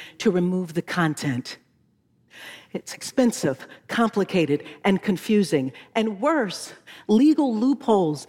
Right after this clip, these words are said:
and jurisdictional issues dragged this out for months, while my private parts were on display for months. How would you feel if your naked body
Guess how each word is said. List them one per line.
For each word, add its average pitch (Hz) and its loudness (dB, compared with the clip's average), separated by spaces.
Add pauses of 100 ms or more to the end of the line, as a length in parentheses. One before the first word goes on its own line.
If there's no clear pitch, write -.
(140)
and 208 4
jurisdictional 240 0
issues 214 0
dragged 226 -2
this 233 2
out 233 0
for 226 0
months, 233 0 (640)
while 196 0
my 196 2
private 240 2
parts 156 -4 (800)
were 190 0
on 214 2
display 190 2
for 147 -4
months. 127 -8 (800)
How 302 0
would 277 0
you 247 0
feel 175 2
if 175 -6
your 208 2
naked 180 -2
body 143 -2